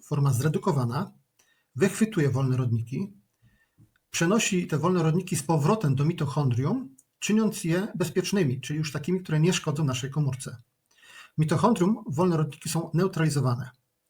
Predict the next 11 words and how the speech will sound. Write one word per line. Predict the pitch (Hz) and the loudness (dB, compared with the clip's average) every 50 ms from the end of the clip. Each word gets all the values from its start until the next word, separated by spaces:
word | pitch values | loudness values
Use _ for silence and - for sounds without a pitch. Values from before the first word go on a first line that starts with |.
| _ _ _ | _ _ _
Koenzym | - 185 190 165 175 156 156 | 0 2 2 2 2 0 0
Q | - 139 | 0 -2
dziesięć | 175 190 - 190 180 - | -2 0 2 0 0 0
ulega | - 160 160 151 160 160 | 0 0 0 2 2 0
utlenieniu, | 160 - 220 220 - 208 202 196 180 139 120 127 127 - | 0 0 -4 -2 0 0 2 4 4 4 2 0 -2 -4
a | - 156 | -4 -2
więc | 143 156 156 156 - - - | 2 2 2 0 -2 -4 0
nie | 156 175 190 | 2 4 4
może | 226 240 196 147 131 | 6 4 4 4 2
już, | 131 127 127 117 - - _ _ _ | -2 -4 -6 -10 -14 -20 _ _ _
y, | 160 143 135 131 131 - 131 156 151 | -6 -6 -4 -4 -6 -6 -6 -8 -8